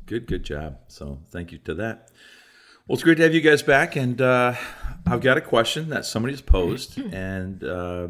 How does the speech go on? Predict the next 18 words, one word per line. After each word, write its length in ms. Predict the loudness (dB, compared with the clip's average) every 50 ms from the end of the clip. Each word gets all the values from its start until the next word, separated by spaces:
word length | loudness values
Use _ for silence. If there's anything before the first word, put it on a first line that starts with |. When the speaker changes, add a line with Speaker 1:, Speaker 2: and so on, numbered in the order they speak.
| -12 -12 -8
Speaker 1:
they 320 | -8 -6 -6 -6 -8 -10 -14
specifically 840 | -18 -20 -20 -18 -10 -6 -4 -4 -4 -6 -8 -10 -10 -10 -8 -8 -6 -4
asked, 420 | -4 -4 -4 -6 -6 -12 -16 -20 _ _ _ -14 -14 -14 -14 -16 -14 -6
with 180 | -6 -4 0 0
our 140 | 0 0
ladies 400 | 0 0 -2 -2 -4 -4 -6 -6
in 80 | -6 -6
mind, 400 | -6 -6 -6 -6 -8 -10 -12 -14 _ _ _ _ _ _ _ _ _ _ _
what, 500 | -18 -12 -6 -4 -4 -4 -4 -8 -12 _ _ -20 _
what 640 | -20 -16 -8 -4 -2 -2 -2 -2 -6 -10 -20 -20 _ _ _ _ _ _ -2
did 240 | -2 -2 -2 0 2
they 240 | 2 2 2 0
do, 480 | -2 -2 -2 0 0 0 0 -2 -2 -4
girls, 360 | -6 -6 -4 -2 -2 -4 -4
what 200 | -4 -4 -4 -4
did 160 | -6 -12 -10
you 120 | -8 -10 -8
do 540 | -6 -6 -4 -2 -2 -2 -4 -6 -8 -10